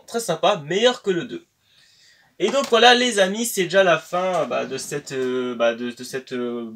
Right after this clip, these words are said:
présentation de collection de Nintendo Switch, voilà. Vous avez pu le voir, j'ai énormément de titres, du très classique comme du pas trop commun.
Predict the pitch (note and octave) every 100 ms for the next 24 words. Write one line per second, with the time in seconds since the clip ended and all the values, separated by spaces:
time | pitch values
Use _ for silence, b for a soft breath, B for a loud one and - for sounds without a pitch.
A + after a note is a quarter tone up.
0 | A2 A2+ - D3 C3+ C#3 C3 D3+ C#3+ B2
1 | - D#3 D3 - - D3+ D3+ C#3 A#2+ A#2
2 | A#2+ B2+ B2+ B2+ B2+ - D#3+ E3 B2 A#2+
3 | D3+ - B B B B - C#3 D3+ E3+
4 | D3+ E3 E3 F3 C3+ - E3 E3+ E3 D#3+
5 | D#3+ D3+ D3 - F3 - - C3+ B2 B2+
6 | C3+ C3+ C3 - - E3+ - D#3 D3 -
7 | D#3 D#3+ D3 C3+ B2 C3 C3 B2 - _
8 | - D3+ - - D3 - C#3+ C#3 D#3